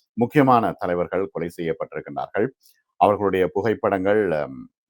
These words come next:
தொடர்பான விவரங்களை நாம் இன்று பார்க்க இருக்கின்றோம். இதில் முக்கியமாக பல இராணுவ, அ, கமாண்டர்கள்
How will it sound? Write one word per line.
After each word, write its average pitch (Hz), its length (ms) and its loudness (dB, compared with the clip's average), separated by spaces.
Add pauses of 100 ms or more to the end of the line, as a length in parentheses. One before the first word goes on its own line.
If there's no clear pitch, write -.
(120)
தொடர்பான 80 640 -2
விவரங்களை 101 840 0
நாம் 73 400 -6
இன்று 78 520 -6
பார்க்க 78 300 -6
இருக்கின்றோம். 87 520 -8
இதில் 80 340 -6
முக்கியமாக 95 1000 -2
பல 90 220 0
இராணுவ, 92 560 -2 (800)
அ, 73 200 -8
கமாண்டர்கள் 101 800 0